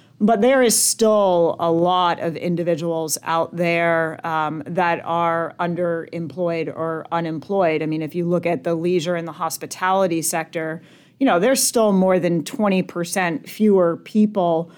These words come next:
um, that, that are, are employed in that area. If you look at the unemployment rate for those that have to return to their job site versus those that can actually work from home,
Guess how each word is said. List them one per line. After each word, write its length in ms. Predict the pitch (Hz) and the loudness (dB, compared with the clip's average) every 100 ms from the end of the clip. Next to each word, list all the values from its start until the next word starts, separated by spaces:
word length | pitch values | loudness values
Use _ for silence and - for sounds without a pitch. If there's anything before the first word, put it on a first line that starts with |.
| - _ - | -20 _ -4
um, 560 | 165 165 160 156 135 - | 0 0 0 0 -2 -2
that, 340 | 180 170 170 | 0 0 0
that 140 | 180 175 | 0 2
are, 300 | 175 165 - | 2 2 0
are 220 | 170 170 - | 0 0 2
employed 580 | 175 151 196 196 113 147 | 0 0 2 2 2 -2
in 120 | 170 | -2
that 200 | 165 - | -2 -2
area. 520 | 180 175 160 160 151 | 0 2 0 0 -2
If 240 | 101 180 | -2 0
you 80 | 196 | 2
look 180 | 185 185 | 2 0
at 80 | 175 | 0
the 160 | 180 | -2
unemployment 760 | - 185 180 - 214 202 185 - | 0 -2 -2 -2 0 2 2 0
rate 280 | 180 180 - | 0 0 0
for 140 | 185 | 0
those 260 | 170 170 175 | 2 2 2
that 160 | - - | -2 -4
have 300 | - 185 - | -2 -2 0
to 120 | 180 | -2
return 460 | 170 170 196 180 180 | -2 -4 -6 -4 -4
to 60 | |
their 160 | 165 165 | -6 -6
job 380 | 151 156 170 165 | -4 -2 0 -2
site 380 | 190 170 165 | -2 -2 -2
versus 340 | 151 180 175 165 | -4 -4 -4 0
those 240 | 185 185 | 2 2
that 120 | 175 170 | 0 -4
can 120 | 156 | -8
actually 520 | 82 165 - 175 165 | -6 -6 -6 -4 -2
work 240 | 160 160 | -2 -4
from 200 | - 156 | -4 -8
home, 440 | 160 233 196 170 | -2 0 2 0